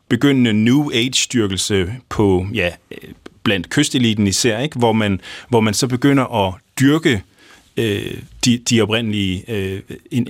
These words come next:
indianske folk, ikke? Øh, og, og der er noget sådan noget mysticisme, og de har en, altså den her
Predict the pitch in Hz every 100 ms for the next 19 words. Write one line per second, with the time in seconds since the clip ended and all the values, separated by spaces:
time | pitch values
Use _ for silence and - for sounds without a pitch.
0 | - 107 107 101 - - 104 95 117 -
1 | - 104 95 - 98 95 95 - - 107
2 | 107 101 107 113 101 95 98 101 98 -
3 | 104 131 120 - 110 101 87 101 92 110
4 | 107 98 95 85 - - - - - 101
5 | 113 117 110